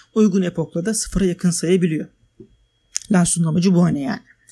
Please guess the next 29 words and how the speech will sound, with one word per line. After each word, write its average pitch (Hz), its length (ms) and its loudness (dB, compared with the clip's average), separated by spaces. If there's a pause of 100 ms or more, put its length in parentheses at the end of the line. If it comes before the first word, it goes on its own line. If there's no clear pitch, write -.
(300)
Burası 196 300 -2
zaten 165 280 -2
olduğu 160 260 -4
gibi 156 220 -6
komple 160 340 -6
aynı. 165 460 -4 (280)
Burayı 156 300 -2
umarım 151 280 -8
artık - 280 -10
kaç 165 220 -4
defa 160 200 -6
gördünüz. 156 520 -4
Buranın 160 220 -2
üzerinde 151 380 -4
durmayacağım. 165 560 -4 (1080)
E, 180 100 2
arkadaşlar 196 720 -6
bu 175 120 -4
bölüm 175 260 -4
bu 170 60 -6
kadardı. 165 720 -6
Yani 165 260 0
yaklaşık 180 520 -2
otuz 165 260 -6
beş 175 160 -4
otuz 196 180 -8
altı 185 440 -4
dakika 180 380 -4
sürdü. 185 460 -4